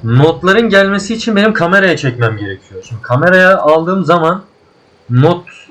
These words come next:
oluyor. Ee, onunu. Abi,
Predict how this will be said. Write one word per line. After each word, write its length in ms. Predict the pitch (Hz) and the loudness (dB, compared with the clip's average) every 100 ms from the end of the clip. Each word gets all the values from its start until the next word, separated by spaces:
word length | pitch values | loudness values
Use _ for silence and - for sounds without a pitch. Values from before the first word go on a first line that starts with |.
| _ - - - | _ -20 -14 -6
oluyor. 420 | 120 117 151 - - _ _ _ - | 0 2 0 -2 -18 _ _ _ -18
Ee, 380 | 110 101 98 98 101 _ _ _ _ _ _ _ _ _ _ _ _ _ _ - | -10 -8 -6 -8 -10 _ _ _ _ _ _ _ _ _ _ _ _ _ _ -4
onunu. 440 | 147 151 170 196 127 - - - - - - - - - - - - - - - - - - - - - - - - - - - - - - - - - 165 - - - - - - - - - | 0 0 2 0 -2 -10 -20 -20 -20 -20 -20 -20 -20 -20 -20 -20 -20 -20 -20 -20 -20 -20 -20 -20 -20 -20 -20 -20 -20 -20 -20 -20 -20 -20 -20 -20 -20 -18 -16 -16 -18 -18 -20 -20 -20 -20 -20 -6
Abi, 580 | 127 123 131 160 143 117 | 0 0 2 2 2 0